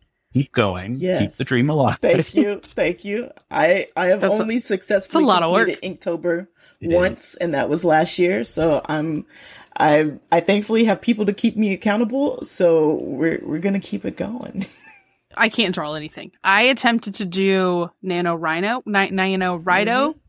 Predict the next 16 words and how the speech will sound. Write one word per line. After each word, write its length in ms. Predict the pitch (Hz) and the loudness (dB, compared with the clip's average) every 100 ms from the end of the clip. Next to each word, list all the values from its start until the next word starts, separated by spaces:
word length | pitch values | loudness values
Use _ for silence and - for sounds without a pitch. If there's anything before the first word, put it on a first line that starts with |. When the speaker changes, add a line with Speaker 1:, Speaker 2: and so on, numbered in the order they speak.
| _ _ _ | _ _ _
Speaker 2:
Did 140 | 165 | -10
Speaker 3:
in 140 | 226 214 | -2 0
Speaker 2:
that 60 | |
Speaker 3:
Nove-, 100 | 214 | 2
Speaker 2:
too. 100 | 208 202 | 0 2
Speaker 3:
oh 240 | 240 240 | 4 4
my 220 | 185 160 | 0 -4
God. 520 | 170 180 180 170 156 | -6 -2 0 0 -2
Speaker 1:
N-, 120 | 120 120 | -4 0
Speaker 3:
I, 300 | 214 226 214 | 2 2 0
Speaker 1:
Nano 140 | 190 | -4
Rhino. 380 | 180 214 262 262 | -6 0 4 4
Speaker 3:
oh 40 | |
my 220 | 220 196 185 | 2 -2 -6
God. 580 | 170 190 196 180 165 - | -6 -2 0 0 -4 -4
Like, 320 | 220 196 | -2 -2